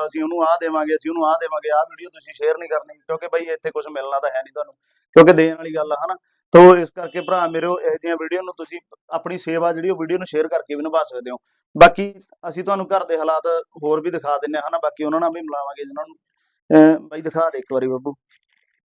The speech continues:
ਕਿਵੇਂ ਆ? ਸੋ ਇਹ ਦੇਖੋ ਹੁਣ ਪਏ ਹੋਏ ਨੇ ਹਨਾ, ਇਹਨਾਂ ਦੇ ਚਾਰ ਜਾਣੀ ਬੱਚੇ ਨੇ, ਤਿੰਨ ਗੁੜੀਆ, ਇੱਕ ਲੜਕਾ ਜੀ। ਸੋ ਘਰ ਦੇ ਹਾਲਾਤ ਹੁਣੇ ਸਾਡੇ ਕੋਲੇ ਕਿਸੇ ਡਰਾਈਵਰ ਭਰਾ ਦਾ, ਸਾਡੇ ਆਪਣੇ ਮਿੱਤਰ ਦਾ ਫੋਨ ਆਇਆ ਸੀ।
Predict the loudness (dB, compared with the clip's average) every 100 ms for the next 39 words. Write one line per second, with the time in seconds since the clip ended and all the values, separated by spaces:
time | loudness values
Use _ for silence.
0 | _ _ _ -2 -2 -2 -10 -16 -8 -6
1 | -6 -10 _ _ _ _ -12 -12 -10 -8
2 | -6 -4 -2 -2 -4 -6 -4 -4 -2 -6
3 | -8 -6 0 2 2 0 -4 -8 -8 -6
4 | -6 -8 -10 -12 -12 _ _ -2 -2 -2
5 | -8 -10 -6 -6 -6 -10 -10 -10 -10 -10
6 | -12 _ _ _ _ 6 6 6 -4 -8
7 | -6 -2 -2 -2 -4 -8 -8 -4 -4 -2
8 | 0 -2 -2 -2 -2 0 -2 -2 -2 0
9 | 0 -2 -2 -2 -4 -6 -8 -8 -8 -4
10 | -6 -6 -4 -4 -6 -10